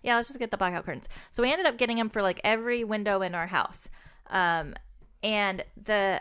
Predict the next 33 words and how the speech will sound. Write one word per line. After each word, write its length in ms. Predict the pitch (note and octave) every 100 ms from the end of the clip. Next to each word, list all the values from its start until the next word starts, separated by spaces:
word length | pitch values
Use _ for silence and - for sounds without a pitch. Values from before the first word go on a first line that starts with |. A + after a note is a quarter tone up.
| -
amount, 720 | G3+ G3+ G3+ B3 D4+ - - -
like, 260 | A3 G#3 - -
so 480 | A#3 G3+ F#3+ F3 - _
to 80 | -
give 180 | G#3+ A#3
you 100 | A#3
an 60 | G#3
example 420 | G3+ G3 F#3 F3
here, 280 | D#3+ B2 - - -
so 320 | - G#3 G3 - _ _ - _ _
before 760 | G3+ G3 D4+ D#4 A3 F#3 G3+ A3+ _ _
in 120 | - G#3
our 140 | G#3+
room 240 | A3 G#3+
in 100 | G3+
the 80 | G#3+
winter, 520 | G#3 G3+ G3+ D3 C3 _ -
I, 220 | F#3+ -
even 200 | A3 A#3
though 120 | A3+ G#3+
we 100 | G3+
had 180 | G#3
our 100 | F#3
fire 320 | F3 G3+ F#3 G#3+
going 280 | A#3+ B3
and 60 | A3
that's 180 | E3+ -
all 400 | F#3+ G3 G3 -
how 160 | G#3+ F#3+
we 100 | F#3+
heat 200 | A3 G3+
our 80 | F#3
house, 360 | F#3+ A#3+ -